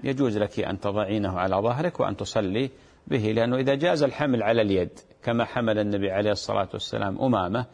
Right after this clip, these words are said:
جاز الحمل على الظهر، فيجوز ذلك. بارك الله فيك. أم محمد من الأردن تسأل، تقول: "هل يجوز أن أقرأ، آه، القرآن، آه، في صلاة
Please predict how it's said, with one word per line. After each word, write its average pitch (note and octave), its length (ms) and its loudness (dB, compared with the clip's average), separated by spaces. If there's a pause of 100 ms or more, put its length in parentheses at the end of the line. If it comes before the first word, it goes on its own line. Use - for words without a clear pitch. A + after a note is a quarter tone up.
(340)
جاز C#3 200 0
الحمل A#2+ 380 0
على G2 180 -2
الظهر، G2 500 -2 (280)
فيجوز D#3 540 2
ذلك. G#2 360 0
بارك G#2+ 360 0
الله A#2 280 0
فيك. G2 240 -6 (2250)
أم D3 120 2
محمد C3 540 0
من G#2 200 0
الأردن G2+ 680 0
تسأل، - 340 0
تقول: G#2+ 280 -4
"هل D3 140 2
يجوز B2+ 300 2
أن G2+ 120 0
أقرأ، G#2+ 320 -2 (520)
آه، E2+ 600 0
القرآن، G#2 680 -2 (480)
آه، G2 100 -4
في A2 180 -2
صلاة G2 400 0